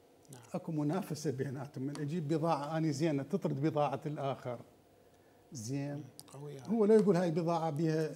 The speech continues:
Speaker 2: بيها، بيها شيء مو زين، حتى ما تمشي. دائمًا، آه، في السياسة هناك تنافس.
Speaker 1: صحيح.
Speaker 2: إذا ي-، يراد أن يقال الحكومة ناجحة في كل شيء،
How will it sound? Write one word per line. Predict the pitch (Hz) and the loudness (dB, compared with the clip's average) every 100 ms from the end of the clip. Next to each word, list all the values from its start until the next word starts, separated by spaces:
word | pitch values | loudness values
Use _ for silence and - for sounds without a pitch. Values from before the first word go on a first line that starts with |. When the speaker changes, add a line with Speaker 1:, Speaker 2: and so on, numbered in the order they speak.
| - - | -10 -10
Speaker 2:
بيها، | 151 175 - 143 | -4 -2 0 0
بيها | 143 175 139 151 143 - | 0 0 2 0 -4 -10
شيء | - 170 147 | -4 -2 2
مو | 160 | 2
زين، | 151 135 147 143 135 135 - - - - | 2 0 0 -2 -4 -10 -16 -20 -20 -8
حتى | 156 - | -8 -2
ما | 151 | 0
تمشي. | 165 165 147 - 147 139 127 - - - - - | 0 2 0 0 -6 -6 -8 -16 -20 -20 -18 -4
دائمًا، | 190 269 226 208 202 202 - - - - - - - | 0 0 0 0 -2 -6 -10 -20 -20 -20 -20 -20 -12
آه، | 160 | -10
في | 156 254 | -2 0
السياسة | 254 - 220 208 - | 0 0 0 0 -2
هناك | 160 247 240 | -2 -2 -2
تنافس. | 202 214 233 202 - - - - | -4 -4 -6 -8 -14 -20 -20 -20
Speaker 1:
صحيح. | - - - - - - 196 | -18 -20 -20 -20 -20 -8 -4
Speaker 2:
إذا | 185 | 0
ي-، | 185 202 202 214 185 | 0 0 0 -2 -2
يراد | 202 262 262 | 0 0 2
أن | 226 | 2
يقال | 202 202 220 | 0 0 -2
الحكومة | 202 196 - 196 | -2 -4 -4 -2
ناجحة | 196 196 165 165 | -2 -2 -6 -6
في | 165 170 | -6 -6
كل | 156 - | -4 -2
شيء، | 139 - 113 | -4 -6 -12